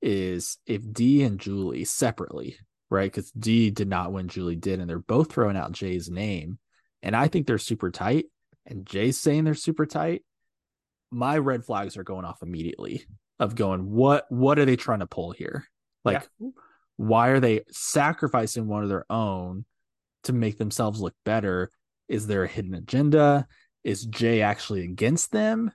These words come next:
Speaker 1: Like, should I be working with Jay? Can I use this information with Jay later on?"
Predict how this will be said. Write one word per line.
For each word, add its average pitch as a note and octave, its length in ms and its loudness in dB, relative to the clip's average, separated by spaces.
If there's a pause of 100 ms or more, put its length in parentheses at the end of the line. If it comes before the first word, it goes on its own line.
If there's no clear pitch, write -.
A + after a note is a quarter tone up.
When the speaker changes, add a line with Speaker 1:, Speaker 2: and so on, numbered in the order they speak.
(140)
Speaker 1:
Like, - 140 -2
should - 240 2
I A2+ 120 4
be G2+ 120 -4
working A#2 420 0
with A#3+ 140 2
Jay? B3+ 400 2
Can D3 220 -2
I A#2 40 -2
use B2 380 0
this D3+ 160 -8
information B2+ 480 -4
with G#2 80 -10
Jay G#2+ 280 0
later F#2+ 420 -2
on?" A#2 480 -4